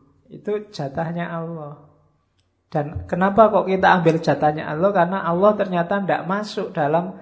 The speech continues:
semesta urusan agama kita. Tidak masuk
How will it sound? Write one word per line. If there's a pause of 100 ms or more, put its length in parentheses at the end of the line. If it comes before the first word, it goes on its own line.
(120)
semesta
urusan
agama
kita. (1300)
Tidak
masuk